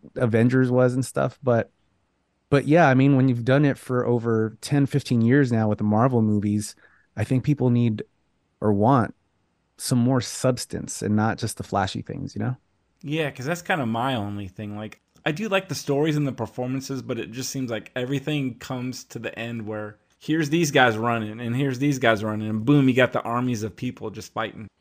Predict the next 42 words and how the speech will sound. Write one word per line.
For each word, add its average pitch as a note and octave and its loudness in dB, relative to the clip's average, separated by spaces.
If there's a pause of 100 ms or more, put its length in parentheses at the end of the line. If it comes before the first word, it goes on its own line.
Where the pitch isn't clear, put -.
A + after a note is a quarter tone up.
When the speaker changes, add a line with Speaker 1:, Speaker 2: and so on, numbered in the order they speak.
(240)
Speaker 1:
Right. C3 6
It's, A#2+ 2
it's A#2+ -2
like A#2+ 0
you're B2+ 4
always D3 6
fighting C#3+ 6
the A#2+ 4
big C3 2
baddie, B2 4
or A2+ 0
for C#3 -4
some F3 2
reason, E3+ 2
people D#3+ -2
are C3+ 8
always C#3+ 4
fighting, C#3 0
like, A#2 -2
a A2+ -2
giant A#2 2
cloud A#2 4
or A#2+ -2
just F3+ -2
something, F#3 2
like, B2 2
really C#3 4
Speaker 2:
Yeah. B2+ 2
Speaker 1:
just B2+ -2 (540)
out B2+ 4
of C3 4
this A#2+ -2
world. G#2+ 2
So - -4
I'm A#2+ 2
just B2 -4
kinda A2+ -4
like, A2+ -6
"Eh, F3 4 (260)
all C3 2
right, A2 2
I'm, A#2+ -2